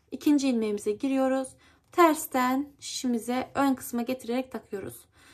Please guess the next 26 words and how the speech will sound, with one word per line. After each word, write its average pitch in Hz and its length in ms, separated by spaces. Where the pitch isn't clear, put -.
Bu 339 120
baştaki, 285 540
baştan 285 540
ikinci 233 360
olacak 196 360
arkadaşlar. 202 540
Bunu 302 200
yapmayı 285 340
unutmayın. 208 420
Sonrasında 240 580
son 240 400
iki - 240
ilmeğimizi 202 540
de 233 200
birini 226 300
ters, - 400
birini 220 180
de 233 80
kenar 226 280
ilmek 196 340
olarak 254 420
alalım. 190 280
Evet 302 240
arkadaşlar, 208 500
şimdi 277 360
örgümüzün 254 720